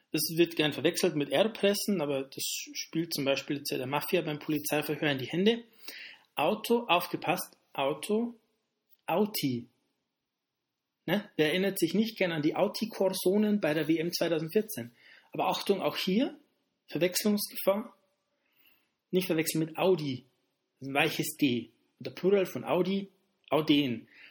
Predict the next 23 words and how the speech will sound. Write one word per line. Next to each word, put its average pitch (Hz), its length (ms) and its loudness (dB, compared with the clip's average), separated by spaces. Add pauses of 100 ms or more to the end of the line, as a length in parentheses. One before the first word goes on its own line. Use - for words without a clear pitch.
(420)
Äh, - 80 -4
haben 147 280 0
wir 165 120 2
schon 147 160 0
gehabt, 143 400 0
Corso, 202 460 2
Corsonen, 208 880 0 (100)
ist - 160 -14
klar, 160 260 -4
ne? 190 280 -2 (420)
Ähm, 170 580 0
jetzt 190 160 4
ist 240 120 0
interessant, 202 520 2
jetzt 165 160 -4
kommen 180 200 2
wir 170 100 2
in 160 160 0
den, 139 340 0 (380)
in 135 100 4
den 135 140 2
körperlichen 170 600 4
Bereich, 175 720 0